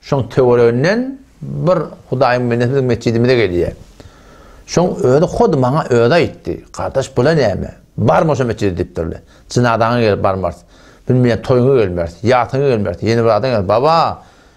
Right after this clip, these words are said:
ben bir yaratıcı adam. Halim o de.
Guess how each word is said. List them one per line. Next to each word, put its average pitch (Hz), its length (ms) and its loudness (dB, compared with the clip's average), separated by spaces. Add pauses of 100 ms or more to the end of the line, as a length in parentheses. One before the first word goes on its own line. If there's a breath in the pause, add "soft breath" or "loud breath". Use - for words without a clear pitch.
(140)
ben 120 300 0
bir 113 80 0
yaratıcı 110 520 2
adam. 143 340 0 (320)
Halim 110 480 -2
o 156 220 2
de. 113 260 0